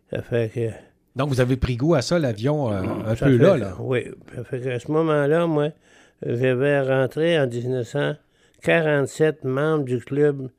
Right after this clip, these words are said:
Speaker 1: euh, d'a-, de, d'Aéroclub de Québec. C'était tous des an-, anciens militaires. Ces anciens militaires aviateurs, euh, cherchaient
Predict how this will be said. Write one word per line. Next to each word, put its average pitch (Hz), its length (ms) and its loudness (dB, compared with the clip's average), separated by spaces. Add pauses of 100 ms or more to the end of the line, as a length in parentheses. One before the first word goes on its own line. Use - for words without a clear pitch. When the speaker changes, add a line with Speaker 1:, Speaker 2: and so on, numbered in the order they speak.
(500)
Speaker 1:
euh, 123 140 -4
d'a-, 123 580 -2
de, 113 360 -6 (280)
d'Aéroclub 127 640 -2
de 120 100 -6
Québec. 113 420 -6 (520)
C'était 127 340 -4
tous 151 200 -6
des 131 340 -2
an-, 120 320 -4
anciens 131 340 -4
militaires. 139 880 -4 (500)
Ces 120 300 -2
anciens 127 280 -2
militaires 123 680 -4 (480)
aviateurs, 123 960 -2 (600)
euh, 120 680 -2
cherchaient 139 640 -8